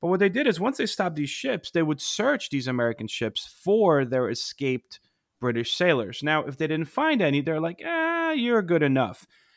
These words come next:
So they would impress or force these American sailors onto the British boats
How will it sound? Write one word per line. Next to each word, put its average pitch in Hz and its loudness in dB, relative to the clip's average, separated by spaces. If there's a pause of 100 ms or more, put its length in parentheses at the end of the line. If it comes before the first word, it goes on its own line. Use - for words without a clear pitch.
(160)
So - -4
they 165 4
would 160 0
impress 147 -2
or 135 -4
force 170 -2
these 127 -6
American 160 -4
sailors 120 -4
onto 170 -2
the 151 -2
British 117 -6
boats 104 -6